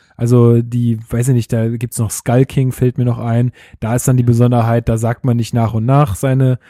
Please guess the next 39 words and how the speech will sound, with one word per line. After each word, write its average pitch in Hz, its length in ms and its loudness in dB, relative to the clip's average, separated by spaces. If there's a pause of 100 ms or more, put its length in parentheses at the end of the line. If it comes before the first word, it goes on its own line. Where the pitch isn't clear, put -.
(260)
ähm, 120 280 0
Stiche 127 360 -4
an, 117 220 -4
sondern 110 600 -2
man 104 300 -4
muss 113 240 0
sie 104 200 -4 (140)
gleichzeitig 143 640 0
ansagen, 135 420 0
sodass 113 300 -2
einem 117 220 0
die 123 100 0
Information 123 680 0
fehlt, 127 540 2
wie 127 220 -6
viele 117 520 -4 (280)
die 113 100 -8
anderen 147 400 2
einschätzen, 135 600 -4
dass 127 160 -2
sie 127 80 -10
die 120 80 -8
Stiche - 280 -8
machen 123 300 -4
würden 123 260 -2
und 123 120 -4
so 117 120 -2
weiter. 110 280 0 (320)
Und 120 100 -4
da 123 60 4
gibt's 117 160 -4
auch 123 80 0
noch 113 80 0
ein 104 60 -6
paar 104 160 0
mehr 101 120 0
Rollen 135 320 4
und 123 80 -2
so. 123 160 0